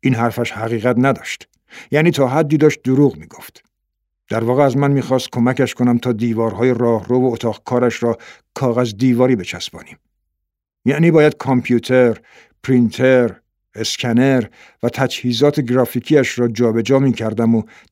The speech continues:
تمام بعد از ظهر به خورد فرمایش‌هایش عمل می‌کردم.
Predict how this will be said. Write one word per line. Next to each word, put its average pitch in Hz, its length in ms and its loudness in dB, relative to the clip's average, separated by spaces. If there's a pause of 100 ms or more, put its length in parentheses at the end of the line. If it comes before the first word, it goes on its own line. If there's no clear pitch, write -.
تمام 226 460 0
بعد 117 260 2
از 113 100 0
ظهر 120 340 0
به 117 100 -4
خورد 117 360 -4
فرمایش‌هایش 107 760 -4
عمل - 260 -12
می‌کردم. - 440 -20